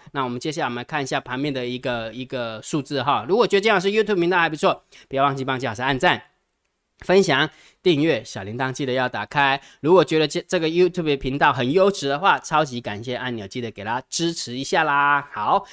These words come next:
盘后解盘最重要当然是大盘点评、大盘定调，建安老师还是看震荡高手盘，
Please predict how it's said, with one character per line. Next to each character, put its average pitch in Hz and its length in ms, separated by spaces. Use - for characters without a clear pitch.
盘 151 120
后 262 120
解 180 100
盘 165 160
最 214 140
重 220 100
要 208 100
当 202 140
然 185 80
是 190 100
大 185 220
盘 131 260
点 117 260
评、 127 400
大 120 140
盘 113 200
定 120 200
调， 110 560
建 139 180
安 127 80
老 104 100
师 120 120
还 113 180
是 139 60
看 156 320
震 170 220
荡 175 160
高 180 120
手 156 180
盘， 147 340